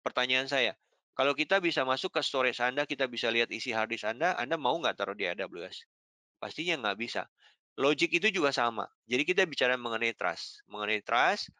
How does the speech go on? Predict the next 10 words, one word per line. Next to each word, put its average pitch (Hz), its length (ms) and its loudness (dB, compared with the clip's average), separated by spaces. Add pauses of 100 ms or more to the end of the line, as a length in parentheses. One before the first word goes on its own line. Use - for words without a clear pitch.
(120)
mutual 123 560 4
trust, 175 240 2 (400)
bahwa 110 480 4 (560)
ketika 214 400 2
kita 165 240 0
nggak 123 160 0
bisa 110 240 0
akses 113 320 -2
data-data 104 560 0
Anda, 143 240 -2